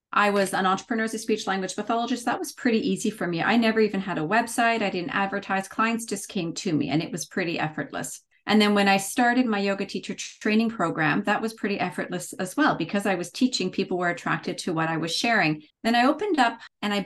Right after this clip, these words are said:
built out with my own money, two yoga studios.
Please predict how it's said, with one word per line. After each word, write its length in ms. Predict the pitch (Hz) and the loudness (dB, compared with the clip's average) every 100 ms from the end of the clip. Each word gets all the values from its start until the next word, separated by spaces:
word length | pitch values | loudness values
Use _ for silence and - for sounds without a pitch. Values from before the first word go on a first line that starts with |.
| - | 2
built 300 | 254 285 240 | 2 4 2
out 340 | 170 143 - - _ 202 | 2 0 -8 -18 _ -12
with 160 | 196 | -4
my 140 | 190 202 | 0 2
own 180 | 226 | 2
money, 400 | 214 202 160 160 - | 2 2 0 -4 -4
two 200 | - 226 | -2 0
yoga 260 | 190 185 | 0 -2
studios. 720 | - - 156 113 87 - - | -6 -6 -4 -2 -4 -6 -14